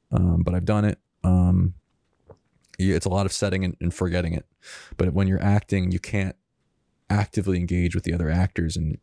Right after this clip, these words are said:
steer the performance and know where it's going 'cause you're in the scene. You just can't. But when you D P and direct, I feel like, uh,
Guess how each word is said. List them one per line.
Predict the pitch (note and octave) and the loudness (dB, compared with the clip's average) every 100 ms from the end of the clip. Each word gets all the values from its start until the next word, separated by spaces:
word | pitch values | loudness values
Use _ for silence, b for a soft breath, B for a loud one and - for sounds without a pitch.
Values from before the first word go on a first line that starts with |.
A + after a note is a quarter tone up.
| _ | _
steer | - - F#2 F2 | -8 -2 0 0
the | D#2+ D2+ | -2 -6
performance | - - F#2 F2 E2+ - | -6 -2 0 2 0 0
and | E2+ D2+ | 0 2
know | E2+ | 2
where | E2 D#2+ | 0 -2
it's | - | -4
going | - E2 C#2 D#2 - - | -4 -4 -4 -6 -12 -4
'cause | G2+ | -2
you're | F2 E2+ | -2 -2
in | F2 | -2
the | |
scene. | - D#2+ C#2 F#2 - | -2 -2 -2 -4 -4
You | F2+ | -4
just | F#2 - | -2 -4
can't. | G2 D#2+ - B B B B B B B B B _ | -2 -2 -6 B B B B B B B B B _
But | G#2+ | 0
when | B2 | 2
you | A2+ | -2
D | F#2+ G#2 | 0 -2
P | - C#3 | 2 0
and | B2+ | 0
direct, | F2+ F2+ - | -2 -4 -6
I | |
feel | F#2 G2+ | -2 0
like, | F#2+ F2 - | 2 0 -4
uh, | - | -4